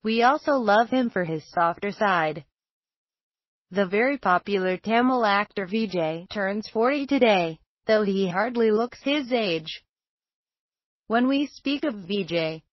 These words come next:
the first images that run past our mind are his cool action sequences, stylish dialogue delivery and amazing and popular numbers.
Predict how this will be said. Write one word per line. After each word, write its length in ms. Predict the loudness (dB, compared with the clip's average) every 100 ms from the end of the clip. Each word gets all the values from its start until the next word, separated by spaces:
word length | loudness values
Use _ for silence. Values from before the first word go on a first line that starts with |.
| _ -6
the 120 | -4
first 360 | -2 -2 -2 0
images 640 | 2 2 2 0 0 -2 -6
that 160 | -6
run 260 | -2 0 0
past 400 | 0 0 0 -2
our 300 | 0 2 2
mind 480 | 0 0 0 -2 -4
are 120 | -2
his 220 | -2 -4
cool 340 | -4 -2 2 2
action 460 | 2 -2 -6 -6
sequences, 840 | -6 -6 -4 -2 -2 -2 -6 -6 -8 _ _ _ _
stylish 640 | -4 2 4 4 2 -2
dialogue 640 | 2 4 4 6 6 4 2
delivery 600 | -4 -2 -2 -2 -2 -2
and 160 | -4 -4
amazing 540 | -2 -2 -2 -2 0
and 180 | -2 -2
popular 520 | 0 0 0 -4 -2
numbers. 580 | 0 0 2 2 0